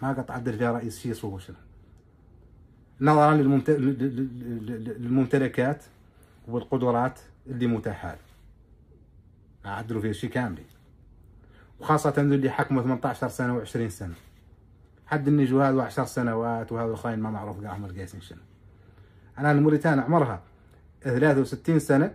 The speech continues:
لين ينقلع منه حكم ولد الطايع وولد داده. ولد عبد العزيز ترجع تحوي. ترجع ترضى.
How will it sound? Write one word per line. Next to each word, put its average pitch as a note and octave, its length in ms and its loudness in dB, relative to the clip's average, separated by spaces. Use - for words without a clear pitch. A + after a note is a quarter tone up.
لين C#3+ 180 2
ينقلع C3+ 320 2
منه B2+ 400 2
حكم C3+ 340 -2
ولد C3 100 0
الطايع C#3 400 -2
وولد B2 220 -2
داده. A2+ 380 -4
ولد B2+ 140 -2
عبد A#2 180 -4
العزيز B2+ 380 -2
ترجع A#2 320 -4
تحوي. F2+ 400 -10
ترجع D3 320 2
ترضى. C3 380 2